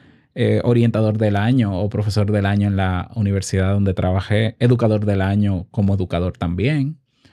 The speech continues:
Tengo mi propia academia. Están los testimonios en la portada de mi academia. Puedes preguntarle y confirmar con ellos, por ejemplo. Puedes escuchar mi podcast Te Invito a un Café, que tiene ya más de mil doscientos episodios.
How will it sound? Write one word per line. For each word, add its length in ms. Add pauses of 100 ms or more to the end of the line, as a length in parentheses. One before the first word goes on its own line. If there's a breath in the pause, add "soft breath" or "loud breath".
(120 soft breath)
Tengo 220
mi 140
propia 320
academia. 680 (520 soft breath)
Están 400
los 160
testimonios 680
en 100
la 100
portada 400
de 80
mi 80
academia. 440
Puedes 340
preguntarle 680
y 40
confirmar 680
con 180
ellos, 460
por 160
ejemplo. 640 (340 soft breath)
Puedes 240
escuchar 440
mi 120
podcast 420
Te 60
Invito 320
a 20
un 60
Café, 380
que 100
tiene 240
ya 140
más 200
de 120
mil 220
doscientos 420
episodios. 480